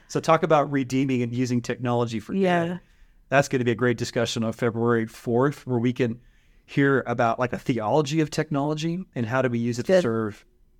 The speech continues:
Speaker 1: and spread, spread, you know, others, bring human flourishing through, through the kingdom through that. So mark that in your calendars too, February, February fourth.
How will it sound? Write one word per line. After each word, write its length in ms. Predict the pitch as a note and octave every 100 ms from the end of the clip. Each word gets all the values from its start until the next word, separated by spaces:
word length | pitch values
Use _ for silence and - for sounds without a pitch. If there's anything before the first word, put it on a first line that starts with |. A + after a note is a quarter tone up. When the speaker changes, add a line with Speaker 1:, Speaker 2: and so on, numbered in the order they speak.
| _
Speaker 1:
and 180 | A2 G#2
spread, 320 | - A2+ -
spread, 280 | - A2 G#2 _ _ _ _ -
you 120 | - G#2
know, 120 | G2+
others, 340 | C3+ - -
bring 360 | - A2 A2 A2 _ _ -
human 300 | - B2 D3+
flourishing 460 | C#3+ A3+ - G#2+
through, 180 | - B2+
through 220 | A2+ C#3+
the 80 | B2+
kingdom 340 | A#2+ C3 A#2+ A#2
through 120 | A2+
that. 220 | A2 -
So 120 | C3
mark 240 | B2 C3 B2+
that 160 | A#2+
in 20 |
your 80 | A2+
calendars 320 | - A2+ A2
too, 140 | - A2
February, 300 | A2 A2+ A2+
February 300 | A#2 A2 G#2+
fourth. 300 | - -